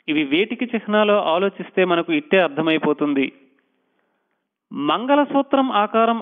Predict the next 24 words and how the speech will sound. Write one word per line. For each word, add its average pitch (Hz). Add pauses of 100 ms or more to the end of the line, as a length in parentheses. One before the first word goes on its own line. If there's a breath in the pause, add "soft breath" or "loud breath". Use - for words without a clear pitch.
అలానే 214
ఎందుకుంటుంది? 202 (960)
రావి 196
ఆకు 233
ఆకారంలో 196
గాని, 185 (120)
గుండ్రని 208
ఆకారంలో 190
గాని 180
ఉండి 160 (480 soft breath)
మధ్యలో 160
ఉబ్బెత్తుగా 214
ఉంటుంది. 175 (1200)
ఈ 190 (120)
రావి 180
ఆకు 254
లేదా 220
గుండ్రని 202
ఆకుపై 208 (120)
ఉబ్బెత్తు 170
ఆకారం 196
ఎందుకు 196
చేశారనేది 190
ఆలోచిస్తే 175